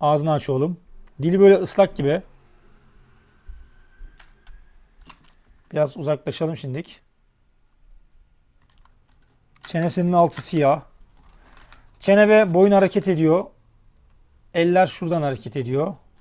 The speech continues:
Ayaklar da hareket ediyor mu? Evet, ediyor.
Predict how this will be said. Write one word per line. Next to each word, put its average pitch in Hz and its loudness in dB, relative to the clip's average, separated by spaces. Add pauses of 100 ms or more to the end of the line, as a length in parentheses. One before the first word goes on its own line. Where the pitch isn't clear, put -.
(1160)
Ayaklar 160 2
da 170 4 (920)
hareket 151 -10
ediyor 160 -2
mu? 160 -6 (460)
Evet, 123 -8
ediyor. 123 -8